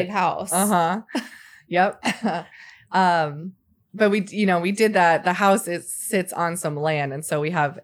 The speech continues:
Speaker 2: animals. The kids call it a farm. It's, like, a whole thing. Like, it's it's my therapy with the goats and all the pigs and all that.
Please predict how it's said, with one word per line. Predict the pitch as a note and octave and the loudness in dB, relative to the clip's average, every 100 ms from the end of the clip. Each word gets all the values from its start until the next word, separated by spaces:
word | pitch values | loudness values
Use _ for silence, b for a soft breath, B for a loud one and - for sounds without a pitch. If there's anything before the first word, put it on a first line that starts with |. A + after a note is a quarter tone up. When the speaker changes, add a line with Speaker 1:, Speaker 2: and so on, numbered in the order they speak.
| - | -6
Speaker 2:
animals. | F#3+ F#3 F3 E3 D#3+ D#3 D3+ | -2 0 0 0 0 0 -2
The | D#3 | -8
kids | - E3+ - | -8 -8 -2
call | D#3+ | -2
it | C#3+ | -2
a | |
farm. | D3+ C#3 C#3 | -4 -6 -6
It's, | D3 | -10
like, | - C#3 | -12 -8
a | C3+ | -8
whole | C#3 C3+ | -6 -8
thing. | - G2 - | -6 -12 -12
Like, | C3+ - | -14 -14
it's | - - - - - - | -12 -10 -10 -12 -16 -12
it's | E3 - | -12 -10
my | D3 B2+ | -12 -12
therapy | - E3 D#3 D3+ D3+ C#3+ C#3 C#3 | -4 0 0 -2 -6 -6 -8 -10
with | C#3 _ | -12 _
the | D#3 C3 C#3+ D#3 _ - F#3 | -8 -6 -6 -10 _ -16 -6
goats | C#3+ C3+ - - | -4 -4 -8 -12
and | G#2 | -12
all | G#2 - | -14 -18
the | - | -20
pigs | - G2 - | -14 -14 -12
and | C#3+ | -12
all | B2+ | -12
that. | G#2 | -12